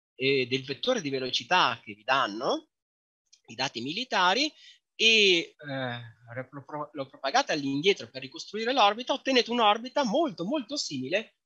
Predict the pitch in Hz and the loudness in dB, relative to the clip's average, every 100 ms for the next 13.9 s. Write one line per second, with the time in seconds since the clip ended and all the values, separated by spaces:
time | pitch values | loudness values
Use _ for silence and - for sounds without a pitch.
0 | - - - 151 180 143 143 247 - 120 | -4 -4 0 0 0 -2 -4 -2 2 2
1 | - 208 190 135 175 123 107 127 139 113 | 2 -2 -4 -10 -6 -2 -2 -2 -4 -4
2 | 120 117 117 120 120 - 135 120 175 - | -6 -8 -8 -8 -8 -10 -12 -8 -6 -8
3 | - - 127 160 107 113 131 220 117 - | -10 -10 -6 -6 -8 -10 -10 -8 -6 -8
4 | 82 110 139 _ _ _ 101 - 73 - | -8 -10 -10 _ _ _ -20 -18 -18 -18
5 | _ - 165 123 - 165 113 _ _ _ | _ -10 -6 -2 0 0 -2 _ _ _
6 | _ - 175 165 - 196 226 226 208 190 | _ -10 -6 -4 -4 -2 0 2 2 4
7 | 165 147 127 113 _ _ _ _ 135 - | 4 4 0 -4 _ _ _ _ -8 -6
8 | - 180 220 202 147 143 120 117 - 170 | -2 -2 0 0 0 -2 -4 -6 -4 -2
9 | 151 127 156 170 - - 117 139 160 135 | -2 0 -2 -2 -6 -10 -10 -6 -2 -2
10 | 117 113 127 160 143 127 113 110 110 113 | -4 -6 -2 0 -2 -6 -20 -20 -20 -18
11 | - - 147 127 _ 104 160 131 101 _ | -8 -6 -6 -10 _ _ -8 -8 -10 _
12 | _ _ - 107 104 - 170 196 185 - | _ _ -14 -10 -2 -2 -2 -6 -6 -6
13 | 233 - 123 101 113 160 143 110 | -4 -6 -8 -10 -10 -8 -6 -6